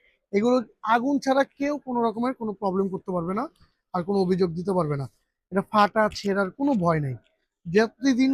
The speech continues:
মন চায় ততদিন এটা ব্যবহার করতে পারবে। এটার ভিতরে ফ্যাব্রিকটা দেখেন, এটার ফ্যাব্রিকটা আবার ভিতরে ভেলভেট টাইপের, খুবই আরাম, খুবই সফট, খুবই চমৎকার।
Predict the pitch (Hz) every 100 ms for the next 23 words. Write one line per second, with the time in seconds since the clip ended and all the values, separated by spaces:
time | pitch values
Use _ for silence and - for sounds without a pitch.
0 | 262 220 220 254 254 240 233 226 233 202
1 | 202 180 175 160 156 - 160 135 131 _
2 | _ _ _ _ - 240 269 240 233 254
3 | 202 190 185 202 196 180 240 339 - 196
4 | 214 202 185 202 220 208 185 190 220 160
5 | 185 185 190 - 165 151 131 _ _ _
6 | _ _ _ - 285 311 214 170 156 147
7 | - 262 285 - - 180 135 _ _ _
8 | _ _ _ - - 277 302 - 240 202
9 | 196 - 233